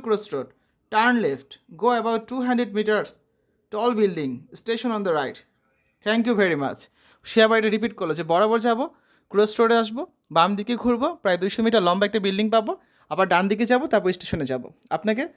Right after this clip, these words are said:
অনেক ধন্যবাদ।" তখন পথচারী বলছে, "It's okay।" যে ঠিক আছে। একটা নোট আছে দেখো, দ্রষ্টব্য কী বলা আছে, "Excuse me is a polite way of drawing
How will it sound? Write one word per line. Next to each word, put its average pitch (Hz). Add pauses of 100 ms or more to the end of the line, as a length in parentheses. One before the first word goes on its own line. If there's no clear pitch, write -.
(220)
অনেক 190
ধন্যবাদ।" 156
তখন 202
পথচারী 196
বলছে, 196
"It's 226
okay।" 131 (520)
যে 151
ঠিক 214
আছে। - (420)
একটা 202
নোট 233
আছে 185
দেখো, 151
দ্রষ্টব্য 185
কী 202
বলা 190
আছে, 196 (500)
"Excuse 262 (100)
me 208 (200)
is 175
a -
polite 220
way 220
of 175 (440)
drawing 220